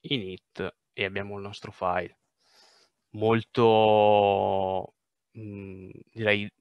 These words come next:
uguale per qualsiasi sito, eh, per qualsiasi progetto P H P, al netto di dichiarare dei shared files o shared dirs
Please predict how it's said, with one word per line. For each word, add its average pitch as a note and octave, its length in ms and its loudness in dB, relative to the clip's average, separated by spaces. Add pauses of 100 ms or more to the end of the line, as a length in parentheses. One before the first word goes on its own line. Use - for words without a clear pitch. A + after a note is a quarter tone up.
(460)
uguale A2+ 540 2
per G#2 220 -6
qualsiasi A2 420 -8
sito, G2+ 760 -6 (840)
eh, G2+ 40 -20
per A2 120 -14
qualsiasi A2 640 -8
progetto A2 420 -6
P - 80 -12
H A#2+ 280 0 (100)
P, B2 280 -4 (460)
al A2 160 4
netto A#2 420 -2
di A2 440 -2
dichiarare G#2 640 0
dei G2 420 -8
shared G#2+ 420 -4
files G#2 540 -2
o G#2+ 60 -12
shared G#2+ 300 -10
dirs G#2+ 480 -10